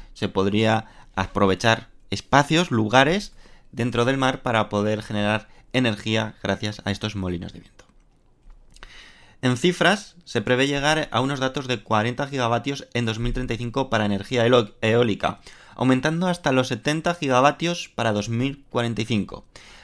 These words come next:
planeando utilizar un veinte por ciento de la superficie del país para generar energía eólica terrestre. En cuanto a la energía solar,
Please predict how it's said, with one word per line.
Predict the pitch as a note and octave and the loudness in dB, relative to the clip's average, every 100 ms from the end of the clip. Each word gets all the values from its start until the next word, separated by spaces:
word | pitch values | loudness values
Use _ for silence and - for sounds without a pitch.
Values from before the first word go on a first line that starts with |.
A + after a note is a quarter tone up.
| - | -2
planeando | A2+ A2+ A#2 C3 | 2 4 4 2
utilizar | B2+ B2 A#2+ C#3+ C#3 | 0 -2 0 0 0
un | B2+ | 2
veinte | B2+ D3+ E3+ | 2 2 -2
por | C3 A#2 | -2 -4
ciento | C#3 C#3 | -6 -2
de | C3+ | -2
la | |
superficie | A#2+ A2 G#2+ B2+ C#3 | -4 -6 -8 -6 -4
del | B2 | -4
país | A#2 A#2+ A2+ | -2 -4 -6
para | - B2 | -4 -6
generar | A#2 A2+ B2+ | -4 -2 -2
energía | B2 G#2+ C#3 C3 - - | -2 -6 -4 -4 -4 -4
eólica | A2+ B2 B2+ B2 | 0 0 0 -2
terrestre. | G2+ A2 G2+ E2+ - - - - - - - - | 0 -2 -2 -10 -14 -18 -20 -20 -20 -20 -20 -6
En | A2+ A2 | -4 0
cuanto | A2+ G#2 G2 | 2 2 0
a | |
la | F#2+ | -2
energía | F#2 - A#2+ | -4 0 0
solar, | C3+ G#2+ G#2+ - | 4 2 2 -4